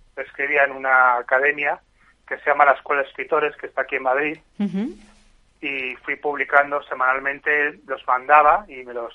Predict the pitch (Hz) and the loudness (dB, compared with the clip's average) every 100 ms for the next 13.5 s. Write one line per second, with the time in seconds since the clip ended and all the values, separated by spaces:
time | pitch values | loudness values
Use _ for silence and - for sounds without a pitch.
0 | - 135 123 127 131 135 - _ _ _ | -18 -10 -8 -4 -2 -4 -8 _ _ _
1 | _ - 143 - - - 311 139 - 151 | _ -8 -8 -8 -20 -18 -14 -14 -4 0
2 | 139 135 139 131 - 165 160 151 - 131 | 2 2 2 0 0 -8 -4 -6 -2 0
3 | 135 131 135 - 139 139 131 127 127 127 | 0 2 0 0 -2 2 4 4 0 -4
4 | - 135 127 127 123 117 127 127 143 135 | -6 -2 0 0 -4 -12 -6 -2 0 -2
5 | 135 - _ _ 131 123 127 - 127 127 | -6 -8 _ _ -12 -12 -14 -12 -8 -8
6 | 117 - - 139 123 123 _ _ 185 170 | -10 -14 -10 -10 -10 -16 _ _ -6 -4
7 | 185 233 - 143 131 131 - 127 131 147 | -4 -4 -4 -2 0 0 0 0 6 6
8 | 143 147 156 160 143 - 135 135 127 120 | 6 4 -2 0 -4 -4 0 4 4 2
9 | 113 110 _ - 123 120 135 123 113 - | -4 -18 _ -12 -10 -2 0 0 -4 -12
10 | _ _ _ _ _ _ 135 151 - 143 | _ _ _ _ _ _ -10 -10 -4 -4
11 | 143 - 139 135 135 139 139 131 170 175 | -4 -2 -4 -2 -6 -4 -4 -4 -2 -2
12 | 185 _ _ 127 139 131 139 135 131 123 | -2 _ _ -10 -8 -8 -10 -6 -4 -4
13 | - 156 113 139 131 | -6 -12 -4 -2 -2